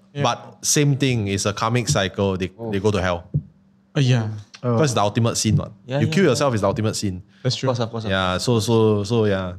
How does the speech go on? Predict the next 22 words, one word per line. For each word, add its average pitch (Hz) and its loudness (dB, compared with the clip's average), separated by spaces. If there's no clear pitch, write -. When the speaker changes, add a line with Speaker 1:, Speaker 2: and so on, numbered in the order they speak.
Speaker 2:
the 107 -20
karmic 95 -8
cycle. 90 -10
It's - -18
Speaker 1:
Yeah. 123 2
Speaker 2:
interesting. 113 -4
Speaker 1:
So - 2
in 196 6
the 190 6
episode, 185 4
right? 123 2
So 139 4
the, 139 4
most 151 4
of 170 4
the 139 6
episodes, 131 2
you 131 2
know, 139 4
there's 131 2
the 131 -2
psychologist, 131 0